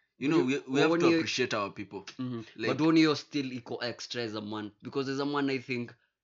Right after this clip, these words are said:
Speaker 2: there's certain s-, hata kama, hata kama you're doing a thing, at least kuwa na limit.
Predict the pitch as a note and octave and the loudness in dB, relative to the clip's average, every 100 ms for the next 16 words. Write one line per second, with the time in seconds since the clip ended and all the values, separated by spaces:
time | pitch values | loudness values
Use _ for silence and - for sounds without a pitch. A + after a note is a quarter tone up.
0 | _ _ B2+ D#3+ D#3+ C3 - _ - _ | _ _ -8 -4 -2 -4 -6 _ -20 _
1 | - B2 B2+ B2 A#2 C#3+ - _ _ B2+ | -8 -4 -4 -4 -4 -6 -10 _ _ -6
2 | C#3 C#3 C3 A2 B2 A#2 A2+ _ _ _ | -4 -2 -2 -2 -4 -4 -6 _ _ _
3 | G2+ G2 B2+ G#2+ A#2 D#3+ _ _ - _ | -10 -10 -8 -6 -8 -10 _ _ -20 _
4 | - C#3+ C3 - - C3+ A#2+ G#2 G#2 G2 | -8 -6 -6 -12 -8 -6 -4 -6 -10 -10
5 | E2 - | -12 -18